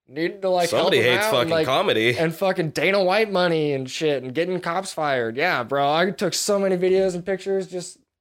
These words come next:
Speaker 1: like, wa-, look, all that top shit. That's all
Speaker 2: All
Speaker 1: just,
Speaker 2: the top
Speaker 1: all
Speaker 2: shit.
Speaker 1: just video of this fucking tweet.
Speaker 2: Oh, yeah, so don't, don't scroll to the dick pics.
Speaker 1: Oh, there's no dick pics there.
Speaker 2: Jesus, ten minutes, twelve minutes.
Speaker 1: Bro, this lasted
Speaker 2: How long were you
Speaker 1: this,
Speaker 2: recording
Speaker 1: like,
Speaker 2: this
Speaker 1: two
Speaker 2: guy?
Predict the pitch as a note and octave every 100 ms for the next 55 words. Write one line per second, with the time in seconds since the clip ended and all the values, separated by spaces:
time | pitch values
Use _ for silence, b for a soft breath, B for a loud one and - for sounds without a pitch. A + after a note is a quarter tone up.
0 | _ _ - E3 E3 F#3+ F#3+ F3+ F#3+ F#3+
1 | E3+ F#3+ G3 F#3+ F#3+ E3+ E3+ - C3+ -
2 | - D3+ E3 E3+ F3+ F3 F3+ A2 G2+ -
3 | G#2+ G#2 D#3 F3+ G#3+ G3+ E3+ F#3+ F#3+ F#3
4 | F3+ E3+ D#3 D3 E3+ E3 D3 D#3 B2+ G#2
5 | G2+ F#2+ G2+ G2 A2 G2 G2 A2 A2 -
6 | G#2+ G2+ G2 F#2 E2 F2+ - E2+ D#2 -
7 | _ _ _ D3 C#3+ C#3 C3+ A#2 G#2 -
8 | G2+ - G2 G2+ G#2 _ _ - C3+ B2+
9 | F#2+ - - A2 A#2 A2+ A2 A2 A2 -
10 | - _ _ _ - A2+ A2+ A#2 A2 G#2+
11 | G#2+ A2 - A3+ C4+ C#4+ A3+ A#3 A#3+ A#3+
12 | D#4+ - C4 C#4+ F#3 A3+ F#3 F#3 B3 F3
13 | A2+ - C4+ E4+ C4+ E4 F4 A#4+ F4+